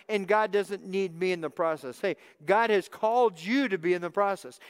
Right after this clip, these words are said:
He's called me to be in the process. He says, "You don't know who's been chosen,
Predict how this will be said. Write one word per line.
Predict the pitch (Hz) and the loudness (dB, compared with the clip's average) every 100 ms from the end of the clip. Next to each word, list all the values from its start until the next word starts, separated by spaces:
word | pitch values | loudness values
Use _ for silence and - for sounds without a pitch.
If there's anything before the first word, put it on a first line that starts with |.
| - | -8
He's | 220 - | -6 0
called | 220 214 | 2 2
me | 185 196 285 | 2 0 2
to | 262 | 0
be | 175 165 | -2 -2
in | 143 | -4
the | |
process. | 123 143 127 - 120 _ - - | -4 -4 -4 -8 -20 _ -20 -10
He | 247 | -8
says, | 220 214 185 | -4 -4 0
"You | |
don't | 285 330 285 | 2 2 4
know | 220 196 | 4 4
who's | 175 220 185 170 | 2 0 0 -2
been | 151 165 165 | -6 -8 -2
chosen, | 185 180 185 | 0 0 -2